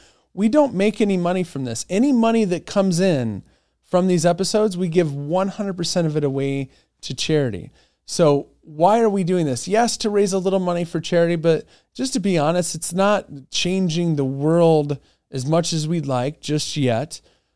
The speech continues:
But the reason that I'm doing this is because I know if there's one guest that I can bring on, if there's one tip that I can give that can make a difference in your business and in your marketing and in your life,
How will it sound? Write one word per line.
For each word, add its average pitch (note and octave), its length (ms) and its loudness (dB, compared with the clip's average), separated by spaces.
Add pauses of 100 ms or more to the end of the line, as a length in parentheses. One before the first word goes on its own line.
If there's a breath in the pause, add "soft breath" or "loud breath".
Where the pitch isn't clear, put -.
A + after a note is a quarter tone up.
(140)
But E3+ 120 -8
the F#3 80 2
reason A#3+ 360 2
that G3+ 100 2
I'm E3 160 0
doing E3 340 0
this C3 300 -4
is C3+ 200 -6
because C#3+ 480 0 (100)
I F#3 220 -2
know E3 540 0 (280)
if - 160 -10
there's F#3+ 360 2 (460)
one G#3+ 300 4
guest G3 360 4
that E3 120 -2
I D#3+ 100 2
can E3 160 -2
bring D3 280 -2
on, B2+ 240 -2
if A#2 120 -12
there's C3 180 -2
one G3+ 280 4
tip A3+ 380 -2
that E3 180 -2
I D#3 120 0
can D#3 220 -6
give C3 440 -2 (320 soft breath)
that E3+ 220 0
can F3+ 260 2
make G3+ 220 2
a G#3 60 4
difference F3+ 540 2
in D#3 300 0
your F3 300 4
business F3+ 560 -2
and D3+ 140 -2
in D3 140 -2
your F3 200 2
marketing F3 680 -2
and C#3+ 160 -4
in C#3 120 -2
your D#3+ 140 0
life, D#3+ 440 0